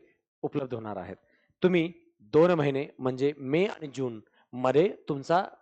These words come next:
विषयाचा, सगळ्या विषयाचा अभ्यास कम्प्लीट करणं गरजेचं आहे. ऑफलाईन करा, ऑनलाईन करा, कशाही पद्धतीने करा, काही गोष्टी सेल्फ स्टडी करा, पण जूनपर्यंत तुमचा अभ्यासक्रमाचा पार्ट संपला पाहिजे आहे. जुलै एक महिना रिव्हिजन,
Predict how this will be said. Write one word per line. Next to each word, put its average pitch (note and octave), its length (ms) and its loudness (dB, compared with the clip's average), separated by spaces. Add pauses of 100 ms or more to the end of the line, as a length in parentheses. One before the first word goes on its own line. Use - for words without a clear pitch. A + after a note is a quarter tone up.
विषयाचा, B2+ 540 0
सगळ्या C3 280 -2
विषयाचा B2+ 400 -2
अभ्यास C#3 400 0 (340)
कम्प्लीट E3 360 2
करणं D#3+ 400 0
गरजेचं B2+ 400 0
आहे. G2+ 80 -10 (240)
ऑफलाईन C#3 340 0
करा, C3 180 -2
ऑनलाईन C3 380 0
करा, B2 260 -4 (420)
कशाही F#3+ 240 4
पद्धतीने C#3+ 420 0
करा, A2+ 240 -4 (320)
काही C3 120 -2
गोष्टी C3+ 280 -6
सेल्फ C3+ 240 0
स्टडी C#3+ 240 0
करा, A#2 240 -2 (340)
पण F#3+ 220 4 (480)
जूनपर्यंत D3+ 580 2 (380)
तुमचा C3+ 260 -2
अभ्यासक्रमाचा A#2 640 -4
पार्ट A2+ 280 -4
संपला A#2 360 -2
पाहिजे G2+ 280 -8
आहे. G2 180 -10 (720)
जुलै G3+ 240 6 (120)
एक E3+ 200 0
महिना D#3 220 4
रिव्हिजन, C3+ 400 0